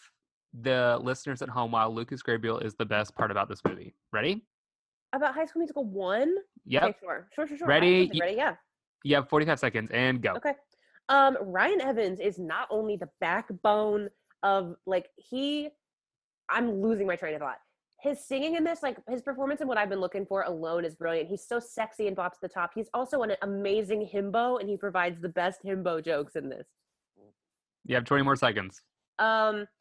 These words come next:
Speaker 2: he is the un-, the unsung hero at the end because he takes Zeke's cookies when Sharpay is gonna give them away, and then we all know what happens. Sharpay says they're the best cookies he's ever tasted. And he's also kind,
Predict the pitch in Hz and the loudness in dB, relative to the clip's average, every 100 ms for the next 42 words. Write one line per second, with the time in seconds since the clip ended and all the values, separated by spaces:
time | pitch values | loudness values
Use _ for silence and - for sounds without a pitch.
0 | _ _ _ 269 294 220 - 233 202 226 | _ _ _ 2 2 0 0 0 0 -4
1 | - 240 269 262 254 240 233 269 277 247 | 0 -2 0 -2 -2 -2 2 4 4 0
2 | 214 190 240 233 233 220 226 - - 262 | -4 -2 -2 -2 -6 -6 -6 -6 0 0
3 | - - _ - 208 277 - - 320 233 | 0 -14 _ -6 -2 -2 -4 -2 -2 0
4 | 220 208 214 233 220 247 240 226 202 208 | -2 -2 0 -2 0 0 0 -2 -2 -2
5 | 214 185 196 220 294 - - 233 226 - | -2 0 2 2 -2 -8 -2 2 2 2
6 | 240 320 294 269 339 403 226 - 226 262 | 2 4 2 6 6 4 -2 0 0 0
7 | 254 233 233 226 214 - 202 202 202 196 | -4 -4 -4 0 0 -2 -6 -4 -2 -2
8 | 190 220 220 190 156 _ _ 269 254 247 | -4 -2 -4 -4 -10 _ _ -2 2 0
9 | 277 311 - - 226 233 302 349 | 0 -2 -2 2 4 4 0 -4